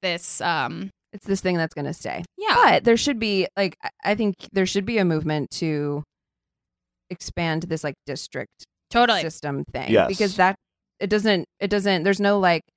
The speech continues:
Speaker 2: like, in the Constitution where it lays out what the Electoral College is, it doesn't say anything about how you have to apportion them.
Speaker 1: Right.
Speaker 3: Right, right.
Speaker 2: So that's where they've gotten away with it. So, like, if you, if we did this, at least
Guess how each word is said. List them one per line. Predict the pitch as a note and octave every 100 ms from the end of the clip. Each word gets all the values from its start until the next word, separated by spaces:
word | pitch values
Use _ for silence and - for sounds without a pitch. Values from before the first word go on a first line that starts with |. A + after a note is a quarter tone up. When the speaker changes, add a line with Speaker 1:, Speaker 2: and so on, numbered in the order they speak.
| _ _ _ _ -
Speaker 2:
like, | G3+
in | G#3+ G#3+
the | G#3+
Constitution | G#3 F#3 F3+ F#3 F3+ F3+
where | D#3+
it |
lays | C3 E3 E3
out | D3
what | D3+ D3+
the | D#3
Electoral | D3+ C#3+ - D#3+
College | - C3 F3 D#4+
is, | G4+ G4
it | G3+
doesn't | G#3 A3 F3+
say | - F#3+ F#3
anything | - F3+ F3+ F3+ D#3+
about | D#3+ D#3 D3+ D3+ -
how | - F3
you | F3 E3
have | E3+ E3 D#3+ -
to | D#3
apportion | C#3 F#3 E3 -
them. | G#1+ A1+ E3 F#3+
Speaker 1:
Right. | G#3 A#3 G2
Speaker 3:
Right, | F#2+ F2+ -
right. | G2+ F2+ F2+
Speaker 2:
So | - G#3+
that's | G#3+ A3
where | A3
they've | G3+
gotten | F#3+ E3
away | F3+ F3+
with | F3
it. | D3
So, | - G3
like, | F#3+ F3+ -
if | F#3+ -
you, | F#3 F3+ F3
if | F3
we | G3
did | E4+ A3+
this, | E3 D#3+ F#3+
at | F3 F3
least | F#3 F3 - - -